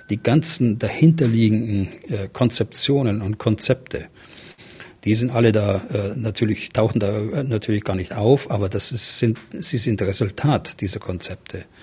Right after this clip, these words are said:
Und, äh, kein Finanzministerium, äh, kein Haushaltsausschuss, kein Verteidigungsausschuss würde akzeptieren, irgendwie eine, ein Projekt und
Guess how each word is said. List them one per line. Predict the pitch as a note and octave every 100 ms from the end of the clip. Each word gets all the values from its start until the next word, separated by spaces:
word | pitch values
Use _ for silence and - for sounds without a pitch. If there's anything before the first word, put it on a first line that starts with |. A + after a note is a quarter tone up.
| - - - - -
Und, | - G2 F#2+ - -
äh, | G2+ F#2+ F2+ -
kein | - A2 B2 C#3 D3 - -
Finanzministerium, | - B2 A#2+ B2 - F#2 E2 - - F#2 F2+ G#2 B2+ - - - - - -
äh, | G#2+ G#2+ G#2 G#2 A#2+ F#2+ -
kein | - A#2 A#2 B2 G2 - -
Haushaltsausschuss, | A#2+ G#2+ F2+ F2 F#2+ - A#2+ A#2+
kein | - A2
Verteidigungsausschuss | G#2 - C3 A2+ F#2 G#2 G2+ G2 - A2 - -
würde | A2 G#2+
akzeptieren, | G#2 - - F2+ - G#2 A#2+ B2+
irgendwie | B3+ D3 C#3+ C#3+ A2+ G#2+ A#2 C3 C3+ -
eine, | - A2 G#2 G2 - - - - -
ein | G#2+ G2+
Projekt | F#2+ F#2 F#2+ - - - D#3+
und | - C3+ G#2+ A2